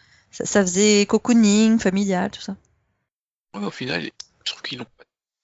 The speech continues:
Speaker 2: ils l'ont utilisé dans les premiers pu-, épisodes.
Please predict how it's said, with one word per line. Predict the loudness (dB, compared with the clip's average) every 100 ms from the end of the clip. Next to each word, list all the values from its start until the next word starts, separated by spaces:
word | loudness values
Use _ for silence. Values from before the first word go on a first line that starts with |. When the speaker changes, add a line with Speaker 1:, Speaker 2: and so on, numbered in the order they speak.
| _ -6 -6 -6 -10 -16 -12
Speaker 2:
ils | -8
l'ont | -8
utilisé | -10 -16
dans | -6
les | -6
premiers | -6 -14 -16
pu-, | -16 -20 _
épisodes. | _ -10 -8 -8